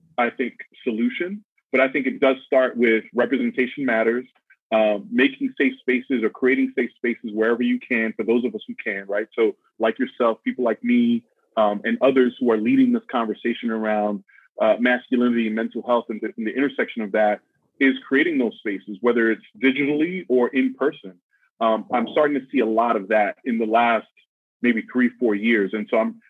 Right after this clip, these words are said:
that I think is the beginning of it. Um, and then just down the line, I think we need to allocate more resources. And I think maybe that's a co-, a com-, go-, a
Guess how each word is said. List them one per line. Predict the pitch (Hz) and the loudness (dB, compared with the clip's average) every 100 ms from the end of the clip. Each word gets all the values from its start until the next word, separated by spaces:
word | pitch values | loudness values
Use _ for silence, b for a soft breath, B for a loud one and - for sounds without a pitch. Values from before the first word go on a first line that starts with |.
| - | 2
that | 143 156 131 | 2 2 0
I | 127 | 0
think | 135 123 | 0 -4
is | 117 | -6
the | 104 | -6
beginning | 104 113 107 101 | -4 -2 -2 -4
of | 90 | -6
it. | 90 - - | -6 -10 -4
Um, | 107 110 107 B - | 0 2 0 B -2
and | 170 | 0
then | 175 151 - _ | 0 -2 -12 _
just | 311 - | -4 0
down | 180 202 | 0 0
the | |
line, | 147 139 170 | 0 0 2
I | 131 | 0
think | 143 151 | -2 -4
we | |
need | 143 139 | -4 -6
to | - | -4
allocate | 135 135 - 139 | 0 0 0 -4
more | 127 120 | 0 0
resources. | 120 151 _ - 98 - 90 | 2 -2 _ -4 -4 -4 -10
And | 107 | -2
I | 117 | -2
think | 139 127 | -2 -2
maybe | 123 | 0
that's | 120 - | 0 -2
a | - | -8
co-, | 117 - | -8 -4
a | 110 | -4
com-, | 131 123 _ b _ _ | -4 -6 _ b _ _
go-, | 214 - | -4 -2
a | 240 | -2